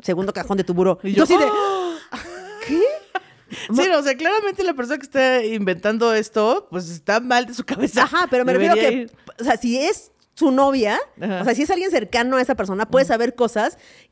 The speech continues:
Speaker 1: que si te lo dice otra persona te sorprenden mucho que
Speaker 2: Sí,
Speaker 1: sepa.
Speaker 2: claro, claro, claro.
Speaker 1: Y luego, y luego ya te dice cosas como, imagínate que tú me conoces a mí y yo le cago a Magali y Magali dice así de,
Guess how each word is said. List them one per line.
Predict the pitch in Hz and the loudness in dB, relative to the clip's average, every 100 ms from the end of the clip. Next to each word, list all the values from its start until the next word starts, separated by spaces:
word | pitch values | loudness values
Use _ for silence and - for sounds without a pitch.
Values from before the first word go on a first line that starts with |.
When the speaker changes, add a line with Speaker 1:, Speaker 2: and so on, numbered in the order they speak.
| - | -2
Speaker 1:
que | 240 | -2
si | 240 | 0
te | 233 | 0
lo | 226 | 2
dice | 262 | 2
otra | 320 | 0
persona | 240 254 | 0 -2
te | 240 | -2
sorprenden | 202 214 220 220 | -2 0 2 4
mucho | 220 214 | 2 2
que | 208 | 2
Speaker 2:
Sí, | 247 | 2
Speaker 1:
sepa. | 220 | 2
Speaker 2:
claro, | 185 185 147 | 0 0 -2
claro, | 160 143 | -4 -4
claro. | 147 247 | -2 2
Speaker 1:
Y | |
luego, | 262 302 403 320 - - - _ | 4 4 2 -2 -8 -20 -20 _
y | - 240 | 0 2
luego | 262 381 453 480 | 4 2 2 0
ya | 240 208 - _ | 0 -2 -2 _
te | - 233 | -2 2
dice | 254 277 254 | 2 0 -2
cosas | 254 277 | -2 -2
como, | - 233 208 175 - _ _ - | 0 0 0 -4 -6 _ _ -4
imagínate | 202 254 262 | 0 2 2
que | 214 | -2
tú | 180 | 0
me | 233 226 | 0 2
conoces | 208 214 220 | 0 -2 -4
a | 196 | -4
mí | 196 226 | -2 -2
y | 196 180 180 | 0 0 2
yo | 196 196 | 2 2
le | 202 | 2
cago | 202 202 | 0 0
a | |
Magali | 196 185 185 | 0 0 2
y | 196 | 0
Magali | 170 175 175 | 0 0 0
dice | 170 180 | -2 -2
así | 175 | 0
de, | 175 | -2